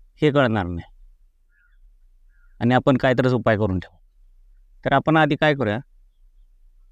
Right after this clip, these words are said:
सोनोग्राफी करून घ्या. किती एम एमचा काढा आहे, अ, कुठं आहे, काय, व्यवस्थित जर सोनोग्राफी जर तुम्ही करून घेतलात तर तुमच्या लक्षात येईल की बाबा आपल्याला खात्रीशीर मूतखडाच आहे.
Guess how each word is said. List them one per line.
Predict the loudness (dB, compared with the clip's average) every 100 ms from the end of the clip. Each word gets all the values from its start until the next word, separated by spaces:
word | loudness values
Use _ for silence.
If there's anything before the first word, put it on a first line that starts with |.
| _ _ _ -4
सोनोग्राफी | 0 2 2 0 -2
करून | -4 -4
घ्या. | -6 -10 _ _ _ _ -20 _
किती | _ 2
एम | 2
एमचा | 2 0
काढा | 0 0
आहे, | -2 -6 -12 -20 _ -20 _ _ _ _ -10
अ, | -6 -4 -2 -2 -4 -4 -8 _ _ -20 _ _
कुठं | -4 0 2
आहे, | 2 -2 0
काय, | 0 0 -2
व्यवस्थित | -2 -2 -2 -2
जर | -2
सोनोग्राफी | -2 -2 -2 -2 -2 -4
जर |
तुम्ही | -2 -2 -2
करून | -2 -2
घेतलात | 0 -2 -6 -14 -16 _ _ _ _ _ _ _ _ -8
तर | -4 0
तुमच्या | 2 2
लक्षात | 0 0 -2
येईल | -2 0
की | 0
बाबा | 0
आपल्याला | -2 0 0 -2
खात्रीशीर | -8 -6 -4 -2 -2
मूतखडाच | -2 -2 -2 -2 -2
आहे. | -6